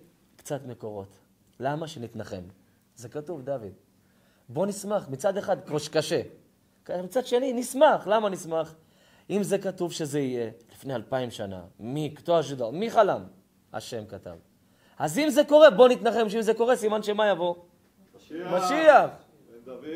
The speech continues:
Speaker 1: השתבח שם עולד. יבוא משיח. שתיים,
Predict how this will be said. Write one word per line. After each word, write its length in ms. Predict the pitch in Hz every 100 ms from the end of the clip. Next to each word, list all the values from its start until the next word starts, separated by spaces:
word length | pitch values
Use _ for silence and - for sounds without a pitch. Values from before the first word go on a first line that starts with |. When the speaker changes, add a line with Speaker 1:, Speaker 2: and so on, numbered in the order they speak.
| 165
Speaker 1:
השתבח 440 | 147 - 202 247 233
שם 200 | 247 415
עולד. 580 | 453 466 494 240 320 220 _ _ _ -
יבוא 320 | 185 240 427
משיח. 420 | 254 494 508 - - _ _ -
שתיים, 640 | - - 254 240 233 220